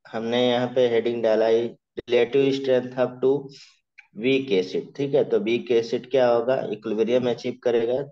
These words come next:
तो ये एच ए वन एसिड हो गया, उसको ब्रेक कर लिया, एच ए टू को ब्रेक कर लिया। उसमें जैसे एच एन वन हम लोग अपान एच एच टू कर लिया जाए, एक एसिड का स्ट्रेंथ, दूसरे एसिड का स्ट्रेंथ, तो ये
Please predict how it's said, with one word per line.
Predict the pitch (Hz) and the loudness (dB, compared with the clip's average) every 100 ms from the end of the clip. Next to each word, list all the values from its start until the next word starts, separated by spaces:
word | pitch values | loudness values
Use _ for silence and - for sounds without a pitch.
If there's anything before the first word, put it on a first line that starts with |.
| _ | _
तो | 101 101 | 0 2
ये | 104 107 - - | 4 0 -2 -2
एच | 101 104 | -2 0
ए | 110 | 0
वन | 117 123 127 - _ - | 2 0 -2 -8 _ -6
एसिड | 104 107 117 | -6 -4 -6
हो | 120 117 | -4 -2
गया, | 120 120 | 2 0
उसको | - - 113 | -2 -8 -4
ब्रेक | 110 104 - 117 113 | 0 -2 -4 -14 -6
कर | 110 | 0
लिया, | 110 107 | 2 2
एच | 104 107 | 0 0
ए | 104 | -2
टू | 113 | -2
को | - 107 | -6 -8
ब्रेक | 104 110 - | -2 -2 0
कर | 107 | -4
लिया। | 110 123 - - - _ _ - _ | -2 -4 -6 -20 -20 _ _ -20 _
उसमें | 123 127 131 | -6 -2 0
जैसे | 131 127 131 131 131 - _ _ _ - - _ - 107 | 0 0 0 -2 -4 -14 _ _ _ -20 -20 _ -4 2
एच | 113 113 | 2 2
एन | 120 120 | 0 0
वन | 123 127 - - _ _ _ _ _ _ - | -2 -2 -10 -20 _ _ _ _ _ _ -12
हम | 113 113 | -8 0
लोग | 117 107 - 113 | 0 0 -6 -4
अपान | 107 110 110 107 - _ _ _ _ _ | -2 0 0 -2 -10 _ _ _ _ _
एच | 110 107 113 | 0 0 0
एच | 104 104 | -2 -2
टू | 131 127 127 - - | -4 -4 -4 -12 -6
कर | 113 | -2
लिया | 113 113 113 | 0 2 2
जाए, | 107 | 2
एक | 107 - | 2 2
एसिड | 107 113 117 | -2 0 -8
का | - 117 | -2 -2
स्ट्रेंथ, | - 127 120 104 | -2 -4 -4 0
दूसरे | 104 104 117 | 0 2 2
एसिड | 113 113 110 - | 2 0 -6 0
का | 110 | -2
स्ट्रेंथ, | - 113 131 - - _ _ _ | -2 -8 -8 -12 -20 _ _ _
तो | 110 | -2
ये | 113 120 123 | -2 -2 -6